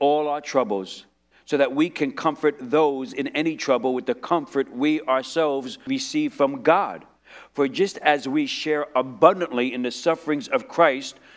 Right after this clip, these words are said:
so also our comfort abounds through Christ. If we are distressed, it is for your comfort and your salvation.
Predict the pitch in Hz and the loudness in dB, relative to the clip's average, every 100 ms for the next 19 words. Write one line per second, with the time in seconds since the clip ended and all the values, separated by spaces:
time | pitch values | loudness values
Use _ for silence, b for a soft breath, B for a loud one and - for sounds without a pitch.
0 | B - 180 175 - 170 180 - 135 135 | B 2 4 4 4 2 2 -2 -2 0
1 | 131 131 165 147 156 - 131 127 110 165 | 0 0 -2 0 -2 0 0 2 4 4
2 | 170 135 131 131 B B B _ - 139 | 4 -4 -8 -12 B B B _ -6 0
3 | 208 196 - - 117 95 - - _ _ | 0 0 -2 2 2 0 -8 -18 _ _
4 | _ _ 123 107 175 196 - 156 151 151 | _ _ -8 0 0 0 2 4 2 -4
5 | - _ _ _ - 143 - 180 196 160 | -14 _ _ _ -6 -4 -2 2 2 0
6 | - - b b - 151 143 - 147 143 | -8 -20 b b -4 -2 -2 -2 -2 0
7 | 139 135 - 175 170 165 151 151 151 147 | -2 -2 -2 -4 -2 -6 -4 -2 -2 -2
8 | 156 147 160 202 - 92 - | -4 0 0 -2 -6 -10 -14